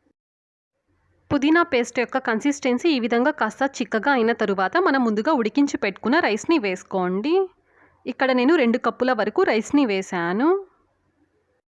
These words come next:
వేడి వేడిగా రైస్ని వేశారంటే కలిపేటప్పుడు రైస్ బ్రేక్ అవుతుంది, అందుకనేసి రైస్ పూర్తిగా చల్లారిన తరువాత వేసుకోండి, అప్పుడు మీకు రైస్ బాగా పొడి పొడిగా ఉంటుంది.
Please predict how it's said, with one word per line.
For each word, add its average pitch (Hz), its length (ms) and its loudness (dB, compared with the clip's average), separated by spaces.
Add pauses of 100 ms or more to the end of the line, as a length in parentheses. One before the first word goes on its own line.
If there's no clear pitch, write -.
(880)
వేడి 254 320 2
వేడిగా 285 360 2
రైస్ని 285 380 2
వేశారంటే 220 640 0
కలిపేటప్పుడు 262 760 0
రైస్ 247 320 0
బ్రేక్ 196 320 -2
అవుతుంది, 208 440 0 (100)
అందుకనేసి 233 580 0
రైస్ 269 280 0
పూర్తిగా 233 480 -2
చల్లారిన 233 480 2
తరువాత 196 460 0
వేసుకోండి, 202 640 -2
అప్పుడు 226 320 -2
మీకు 220 220 -2
రైస్ 220 300 -2
బాగా 196 280 0
పొడి 208 260 -2
పొడిగా 202 380 -2
ఉంటుంది. 185 640 -2